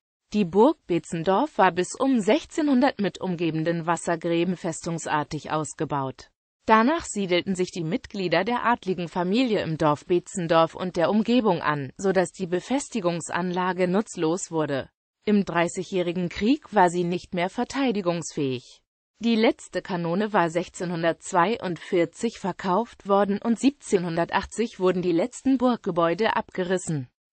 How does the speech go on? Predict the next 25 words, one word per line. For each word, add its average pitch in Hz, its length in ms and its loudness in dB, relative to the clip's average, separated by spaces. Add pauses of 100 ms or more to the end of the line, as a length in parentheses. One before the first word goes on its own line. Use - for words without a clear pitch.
Heute 240 380 4
sind 190 240 0
davon 180 420 0
noch 175 180 0
einige 170 420 0
Ruinen 165 520 -2
vorhanden. 143 720 -8 (340)
Punkt, 208 540 -4 (220)
Punkt. - 520 -4 (200)
Familienstämme. 202 1200 0 (160)
Im 240 180 6
vierzehnten 294 680 -2
Jahrhundert 226 680 -2
teilte 262 480 -2
sich 185 240 -8
in 185 120 0
der 165 140 0
Altmark 214 540 -2
die 170 120 -4
Familie 214 640 0
in 180 240 -6
zwei 226 300 4
Linien. 165 580 4 (340)
Dietrich 233 480 -4
zwei 165 480 0